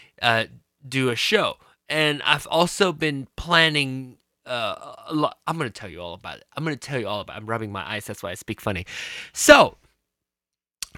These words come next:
um, the project that's been going on in the back was that I have been working on two t-shirt designs as well as putting up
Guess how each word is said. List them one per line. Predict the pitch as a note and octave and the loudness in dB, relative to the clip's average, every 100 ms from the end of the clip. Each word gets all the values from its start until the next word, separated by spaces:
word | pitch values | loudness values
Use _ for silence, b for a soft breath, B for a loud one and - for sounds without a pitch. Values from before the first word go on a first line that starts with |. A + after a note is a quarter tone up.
| - | 2
um, | C#3+ D3+ D#3 D3+ D3 | 6 8 10 8 6
the | D#3 D3+ - | 10 10 8
project | - G3+ B3+ D4+ F#3+ | -2 4 6 6 2
that's | - C#3 | 2 2
been | D3+ C3+ | 4 6
going | D3+ D3 C3+ | 8 8 8
on | B2+ C3 | 6 4
in | A2 | 2
the | G#2 | 0
back | F#2+ D3+ F#3+ B2+ F#2 A2+ - - B B B B | 6 6 8 8 6 6 0 -12 B B B B
was | - C3+ B2+ A#2 A#2 A#2+ - - - | 6 10 12 10 10 6 4 0 4
that | B2 A#2 A#2 - | 6 8 6 4
I | C3 | 4
have | E3+ | 6
been | E3 | 6
working | C3 C#3 C3+ | 6 4 4
on | A#2+ G#2+ G#2+ - - | 2 2 -2 -6 -2
two | F#3+ G#3 | 2 2
t-shirt | - E3+ - A#2 | 2 2 2 2
designs | G#2+ F#2 G#2 G2 G2 G#2+ A2 | 0 0 2 4 2 0 -4
as | - A2+ - | -2 -2 0
well | A#2+ A2+ A2 | 6 6 6
as | - G#2+ G#2 - - | 2 0 0 -6 -6
putting | - - D3+ C#3 C3 - | -4 4 6 6 2 0
up | B2+ A#2 - | 4 4 2